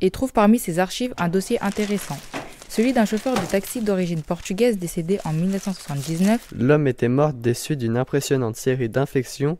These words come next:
Speaker 2: et en particulier du pneumocytose.
Speaker 1: Tout cela frappe la curiosité de l'immunologiste qui passe quelques coups de fil à ses collègues des grands hôpitaux franciliens. À l'hôpital Claude Bernard, il entre en contact avec l'infectionnologue qui lui pose les mêmes questions.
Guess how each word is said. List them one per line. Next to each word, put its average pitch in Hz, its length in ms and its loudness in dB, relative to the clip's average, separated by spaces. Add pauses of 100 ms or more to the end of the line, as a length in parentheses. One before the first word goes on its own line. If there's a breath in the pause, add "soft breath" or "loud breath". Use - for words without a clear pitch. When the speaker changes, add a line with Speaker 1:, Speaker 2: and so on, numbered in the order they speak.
(120)
Speaker 2:
et 117 80 -2
en 117 80 0
particulier 143 720 -2
du 120 160 -2
pneumocytose. 127 960 0 (680)
Speaker 1:
Tout 240 100 -6
cela 214 300 0
frappe - 320 -8
la 175 120 0
curiosité 208 600 -2
de 180 120 0
l'immunologiste 185 920 0
qui - 140 -8
passe 175 260 -2
quelques 226 320 -2
coups - 200 -8
de - 40 -14
fil 214 380 -4
à 170 80 -2
ses 156 160 -8
collègues 190 400 -4
des 160 100 -2
grands 180 260 0
hôpitaux 190 360 -4
franciliens. 147 580 -8 (640 loud breath)
À - 80 0
l'hôpital 220 500 2
Claude 208 300 -2
Bernard, 160 640 -2 (140)
il 180 140 0
entre 220 200 0
en 180 40 -2
contact 202 400 -2
avec 180 280 -2
l'infectionnologue 180 800 -2 (100)
qui - 180 -8
lui 175 80 -2
pose 185 280 -4
les 147 100 -4
mêmes 175 180 -2
questions. - 380 -12